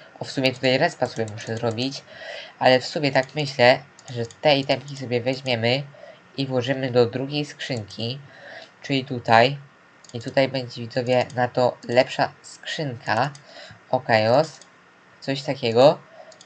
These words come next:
Myślę, że, widzowie, to wygląda teraz lepiej. Tutaj możemy wie-, mieć właśnie taką swoją mini zbrojownię. Teraz ten syf, który cały mam w ekwipunku,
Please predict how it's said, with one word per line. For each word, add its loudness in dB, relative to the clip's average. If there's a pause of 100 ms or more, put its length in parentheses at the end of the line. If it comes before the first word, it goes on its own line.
(120)
Myślę, -2
że, -4
widzowie, -2 (100)
to 0 (160)
wygląda -2
teraz -6 (100)
lepiej. 4 (440)
Tutaj 0
możemy -4
wie-, -4 (120)
mieć -6
właśnie -2
taką -2
swoją -2 (520)
mini -2
zbrojownię. 6 (340)
Teraz 6 (260)
ten 0
syf, -2
który 0
cały 4
mam 0
w -20
ekwipunku, 0